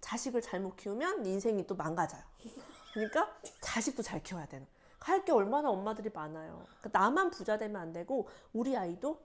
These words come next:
독립을 해서 돈을 잘 벌 수 있는 그런 아이로 키우도록 노력을 하셔야 돼요. 바쁘죠. 음.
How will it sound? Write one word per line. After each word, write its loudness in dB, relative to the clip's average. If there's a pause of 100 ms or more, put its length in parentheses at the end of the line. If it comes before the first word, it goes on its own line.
독립을 2
해서 0
돈을 2
잘 4
벌 -2
수 -10
있는 -4 (300)
그런 2
아이로 -2
키우도록 -4
노력을 0
하셔야 -8
돼요. -16 (840)
바쁘죠. -4
음. -10